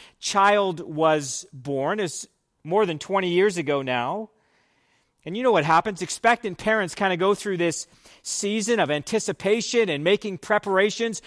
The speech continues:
for the arrival of a baby. And Ilona and I had, uh, driven out to one of those, you know, giant sort of baby warehouse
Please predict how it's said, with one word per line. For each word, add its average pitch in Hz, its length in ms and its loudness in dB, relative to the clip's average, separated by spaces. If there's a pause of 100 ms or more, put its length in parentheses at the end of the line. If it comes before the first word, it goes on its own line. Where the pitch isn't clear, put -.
(140)
for 180 160 -2
the 160 120 2
arrival 196 640 4
of 165 380 4
a 151 140 -2
baby. 220 720 0 (1040)
And 165 140 0
Ilona 202 440 2
and 196 100 2
I 185 260 4
had, 160 380 2
uh, 151 80 -2
driven 190 360 0
out 190 300 2
to 170 160 -2
one 185 160 0
of 226 80 0
those, 165 240 0
you 185 80 -8
know, 160 80 -4
giant 196 600 0
sort 180 160 -4
of 143 100 -2
baby 196 380 2
warehouse 202 760 2